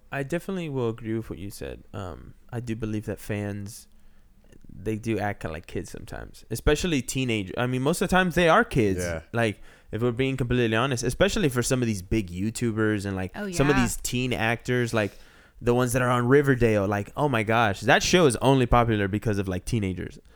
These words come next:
Speaker 1: I haven't watched it. Thirteen Reasons
Speaker 2: Yeah.
Speaker 1: Why. I didn't watch Thirteen Reasons Why. I didn't watch Stranger Things. I was
Speaker 3: <gasps>
Speaker 1: just like,
Speaker 3: Oh, man.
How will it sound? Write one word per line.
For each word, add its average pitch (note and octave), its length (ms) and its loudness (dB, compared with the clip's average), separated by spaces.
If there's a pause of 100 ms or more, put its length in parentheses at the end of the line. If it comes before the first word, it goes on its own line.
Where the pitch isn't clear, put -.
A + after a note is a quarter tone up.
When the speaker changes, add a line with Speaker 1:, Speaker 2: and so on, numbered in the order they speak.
(120)
Speaker 1:
I B2 120 2
haven't G#2 240 0
watched F#2 300 -4
it. C#2+ 140 -6
Thirteen D3 300 4
Reasons B2+ 260 0
Speaker 2:
Yeah. A#2 60 0
Speaker 1:
Why. A2 160 0
I - 120 -2
didn't A#2 120 2
watch G#2 200 0
Thirteen F#2+ 280 -4
Reasons E2+ 300 -8
Why. A1+ 160 -10 (180)
I G#2+ 60 0
didn't A#2+ 160 2
watch A2 160 0
Stranger G2+ 340 -2
Things. C2 220 -6
I - 180 0
was - 160 2
Speaker 3:
<gasps> - 0 -
Speaker 1:
just - 160 -4
like, - 240 -8
Speaker 3:
Oh, G3 120 -10
man. F3 180 -14